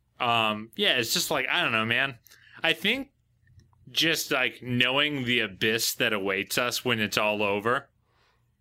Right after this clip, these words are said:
Like, when, when LeBron leaves,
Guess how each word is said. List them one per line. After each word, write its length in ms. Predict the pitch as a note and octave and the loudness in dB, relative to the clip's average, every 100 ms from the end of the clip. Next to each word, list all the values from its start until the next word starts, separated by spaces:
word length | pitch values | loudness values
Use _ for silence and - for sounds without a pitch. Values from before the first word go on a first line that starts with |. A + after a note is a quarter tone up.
| _ _ _ _ _ _ _ _ _ _ _ - | _ _ _ _ _ _ _ _ _ _ _ -6
Like, 220 | C3 B2 A#2 | 0 0 0
when, 420 | B2 B2 A#2+ A#2+ - _ _ _ - | 2 2 0 -6 -12 _ _ _ -14
when 320 | D3 C3+ C#3+ | -2 0 2
LeBron 720 | D3 C3+ C3 C3 C3 B2+ C#3+ - _ _ _ _ _ | -2 0 2 2 2 -2 -10 -14 _ _ _ _ _
leaves, 920 | E3 C#3+ B2+ A#2 G#2+ G#2 G#2 - - | -12 -4 -2 0 0 -2 -4 -6 -8